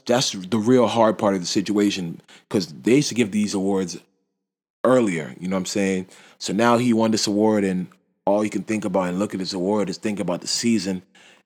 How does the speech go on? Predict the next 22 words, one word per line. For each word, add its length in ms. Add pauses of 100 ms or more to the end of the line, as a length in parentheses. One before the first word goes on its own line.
(240)
that 180
you 100
guys 240
had 340
and, 220
and 100
how 220
it 80
ended, 340 (100)
you 120
know 80
what 60
I'm 80
saying? 400
So, 380 (1400)
man, 440 (300)
congrats 640
once 300
again 280
to 100
Dwayne 320
Casey. 520